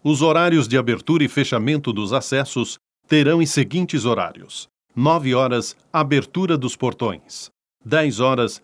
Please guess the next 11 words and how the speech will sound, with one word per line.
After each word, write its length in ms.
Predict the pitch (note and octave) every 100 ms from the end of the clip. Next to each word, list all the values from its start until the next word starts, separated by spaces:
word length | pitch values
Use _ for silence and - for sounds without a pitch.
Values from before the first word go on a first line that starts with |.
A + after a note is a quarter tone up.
| _
fechamento 720 | - D3+ D3 C3 A#2+ E3 C#3+
dos 200 | A#2+ A#2+
portões. 680 | B2 G#2+ A#2 F#2+ E2 - - _
Dez 380 | A2+ D3+ D#3 A#2+
e 60 | A#2+
trinta, 460 | - E3 C#3+ B2 - -
início 520 | C3 C3+ D3+ E3+ D3+
das 180 | B2+ A#2
provas. 540 | - G#2+ - D#2 - - _
Dezesseis 600 | - A#2+ A2 A2+ F3 D3+
horas, 400 | B2+ C#3 B2 -